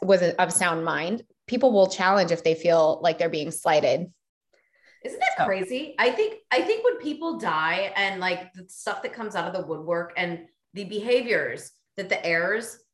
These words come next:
Speaker 2: I mean, I've even seen it in my own family. It's, it's like,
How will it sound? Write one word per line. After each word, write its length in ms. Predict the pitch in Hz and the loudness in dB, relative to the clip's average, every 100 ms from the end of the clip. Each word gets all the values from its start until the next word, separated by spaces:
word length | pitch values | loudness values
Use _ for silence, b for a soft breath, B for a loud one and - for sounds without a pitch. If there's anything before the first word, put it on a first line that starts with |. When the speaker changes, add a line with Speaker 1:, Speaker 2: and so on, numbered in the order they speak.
| _ _ | _ _
Speaker 2:
I 60 | - | -2
mean, 160 | 214 220 | 0 4
I've 200 | 226 254 | 4 4
even 220 | 226 220 | 0 -4
seen 280 | 220 208 196 | -2 -2 0
it 100 | 185 | -2
in 140 | 180 | -2
my 260 | 170 175 190 | -2 -2 -4
own 100 | 214 | -6
family. 520 | 180 151 147 143 143 | -4 -4 -6 -10 -10
It's, 300 | - 175 - | -8 -8 -8
it's 200 | 196 190 | -14 -8
like, 200 | 220 - | -8 -8